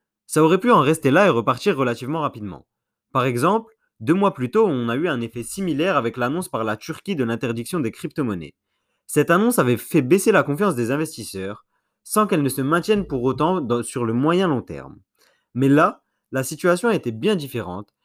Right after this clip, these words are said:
et la chute a été entretenue au-delà de ce qui avait été le cas lors de l'annonce turque par exemple.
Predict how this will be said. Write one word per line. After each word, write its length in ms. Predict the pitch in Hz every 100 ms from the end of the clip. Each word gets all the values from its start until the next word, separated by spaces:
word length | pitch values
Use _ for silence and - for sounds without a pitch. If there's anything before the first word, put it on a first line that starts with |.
| _
et 60 | -
la 120 | 143
chute 220 | 151 226
a 60 | 147
été 160 | 127 131
entretenue 640 | 147 - 139 127 127 175 - -
au-delà 420 | 214 165 156 202
de 120 | 147
ce 100 | 123
qui 160 | 123 139
avait 160 | 123 127
été 140 | 127
le 80 | 117
cas 120 | 196
lors 160 | 151 107
de 80 |
l'annonce 340 | 113 123 123 -
turque 280 | 196 190 -
par 120 | 117
exemple. 460 | 95 73 - _